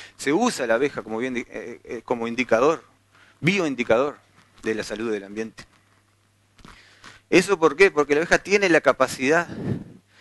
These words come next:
o es muy afectada por lo que sucede en su entorno, muy, muy afectada, y tiene la capacidad de traer las distintas sustancias que hay en el ambiente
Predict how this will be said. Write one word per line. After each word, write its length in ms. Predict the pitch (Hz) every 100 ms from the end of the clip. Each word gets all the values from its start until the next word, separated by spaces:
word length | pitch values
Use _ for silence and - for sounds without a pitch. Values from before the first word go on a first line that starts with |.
| _ _ _
o 240 | 117 131 131
es 140 | 151
muy 220 | 151 240
afectada 520 | 214 - 139 202 196 139
por 120 | 117
lo 80 | 104
que 100 | 104
sucede 380 | 110 - 110
en 80 | 95
su 100 | 98
entorno, 420 | 90 92 - - _
muy, 320 | 135 170 262
muy 240 | 175 180 180
afectada, 500 | 147 113 - 135 92
y 100 | -
tiene 200 | 117 185
la 80 | 170
capacidad 380 | 156 156 160 160
de 120 | 160
traer 460 | - 156 170 190 147 - _ _ _ _ _ _ _ _ _ _ _ _ _ _ _ _ _ _
las 140 | 101
distintas 460 | 107 101 151 151 127
sustancias 460 | 127 - 135 135 143
que 220 | 143 139
hay 140 | 131
en 100 | 139
el 80 | 139
ambiente 420 | 139 143 151 -